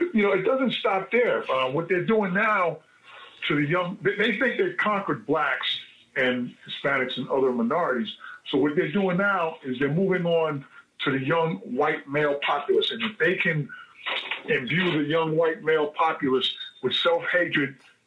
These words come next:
and gender identity confusion, if you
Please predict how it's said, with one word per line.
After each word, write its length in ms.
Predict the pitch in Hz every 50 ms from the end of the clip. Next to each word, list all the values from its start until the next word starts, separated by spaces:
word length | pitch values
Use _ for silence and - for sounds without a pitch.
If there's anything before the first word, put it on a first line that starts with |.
| - - -
and 400 | 131 127 127 127 123 120 127 - - - - - - _ _ _ - 127
gender 460 | 110 - - 180 175 160 160 - -
identity 520 | 143 139 139 120 127 165 165 156 147 139 -
confusion, 840 | - 120 113 - - - 214 277 285 208 147 139 127 120 117 117 - _ _ _ _ _ _ _ _ -
if 140 | 123 123 143
you 100 | 131